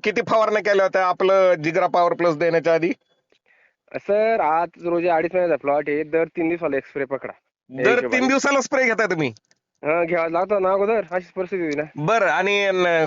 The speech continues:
Speaker 1: कोणकोणत्या नामांकित, अ, ब्रँडचे स्प्रे
Speaker 2: सगळे
Speaker 1: घेतले?
Speaker 2: मार्केटमध्ये एकही औषध आम्ही ठेवू शिल्लक ठेवून, ट्रेसर असेल, डेलिकेट असेल, मार्शल असेल, इमॅमेक्टिन असेल, सिमोडिस असेल, कार्टा हायड्रोक्लोराइड असेल.
Speaker 1: पण तरी पण शेंडाळी
Speaker 2: डेलिकेट
Speaker 1: आटोक्यात
Speaker 2: असेल.
Speaker 1: नव्हती आली?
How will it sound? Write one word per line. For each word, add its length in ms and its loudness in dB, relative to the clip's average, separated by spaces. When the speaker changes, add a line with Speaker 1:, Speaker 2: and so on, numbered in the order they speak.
Speaker 1:
कोणकोणत्या 460 0
नामांकित, 580 -2
अ, 840 4
ब्रँडचे 540 0
स्प्रे 220 -4
Speaker 2:
सगळे 100 2
Speaker 1:
घेतले? 260 -2
Speaker 2:
मार्केटमध्ये 600 -2
एकही 240 -2
औषध 220 -4
आम्ही 180 -2
ठेवू 120 -2
शिल्लक 240 -6
ठेवून, 180 -4
ट्रेसर 400 -6
असेल, 420 -6
डेलिकेट 360 -4
असेल, 220 -8
मार्शल 400 -4
असेल, 240 -6
इमॅमेक्टिन 440 -4
असेल, 280 -6
सिमोडिस 440 0
असेल, 400 0
कार्टा 300 0
हायड्रोक्लोराइड 580 -2
असेल. 360 -2
Speaker 1:
पण 200 0
तरी 140 0
पण 160 0
शेंडाळी 360 2
Speaker 2:
डेलिकेट 140 2
Speaker 1:
आटोक्यात 280 0
Speaker 2:
असेल. 60 -2
Speaker 1:
नव्हती 220 0
आली? 180 -2